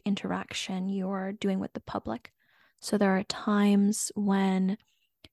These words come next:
you are doing more of a performative type of thing, um, and that might involve, you know, more creating dialogue on the fly.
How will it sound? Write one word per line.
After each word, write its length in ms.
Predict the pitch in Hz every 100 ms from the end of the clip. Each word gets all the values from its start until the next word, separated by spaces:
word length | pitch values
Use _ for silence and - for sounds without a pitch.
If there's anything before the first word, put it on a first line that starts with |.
| _
you 420 | 226 202 202 196 -
are 340 | 190 190 190
doing 260 | 190 196 196
more 260 | 185 185 185
of 160 | 196
a 180 | 180 190 - -
performative 760 | - - 202 202 226 285 330 - _ _ _ _ _ -
type 240 | 269 262
of 80 | -
thing, 420 | - 311 302 302 - _ _ _ _ -
um, 460 | 190 185 185 190 -
and 180 | 202 190
that 200 | 190 -
might 220 | 202 196 -
involve, 840 | 196 190 196 190 190 196 208 - _ _ _ _ _ _ _ _
you 100 | 240
know, 260 | 220 220 262 _ _ _ _ _ _ _ _ _ _ _ _ 214
more 680 | 202 202 196 196 196 202 220 _ -
creating 320 | - 202 196
dialogue 340 | 202 208 214 -
on 120 | 208
the 60 |
fly. 800 | 208 - 269 262 262 254 254 247